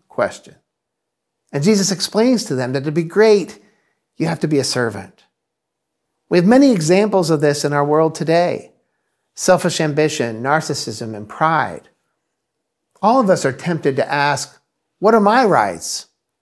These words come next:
Where's my place? What's my share?" Those questions take us away from serving others, the charge we see in this passage to James and John,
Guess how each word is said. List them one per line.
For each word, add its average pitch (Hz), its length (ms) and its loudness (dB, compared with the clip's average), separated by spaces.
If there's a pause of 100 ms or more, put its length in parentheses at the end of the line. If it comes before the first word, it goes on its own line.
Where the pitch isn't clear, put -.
(160)
Where's 202 200 4
my 202 220 4
place? 123 360 -2
What's 202 200 0
my 208 200 2
share?" - 480 -6 (1500)
Those 254 220 4
questions 196 480 0
take 190 260 -4
us 170 360 -2
away 214 840 2
from 123 400 -6
serving 117 460 -2
others, 95 460 -6 (360)
the 123 100 -8
charge 147 480 2
we 120 140 -6
see 127 280 -4
in 107 140 -4
this 110 160 -8
passage 113 520 -2
to 120 100 -14
James 120 340 -8
and 104 100 -12
John, 107 380 -12